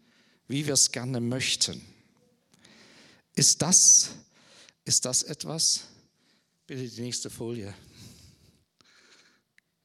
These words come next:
Hobbybastler, die in der jeweiligen Art und Weise, wie sie leben,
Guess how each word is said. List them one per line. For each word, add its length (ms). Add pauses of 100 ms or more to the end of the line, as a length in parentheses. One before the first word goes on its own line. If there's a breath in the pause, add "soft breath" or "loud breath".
(1400 soft breath)
Hobbybastler, 720
die 260
in 360
der 100
jeweiligen 640
Art 320
und 140
Weise, 320
wie 80
sie 160
leben, 580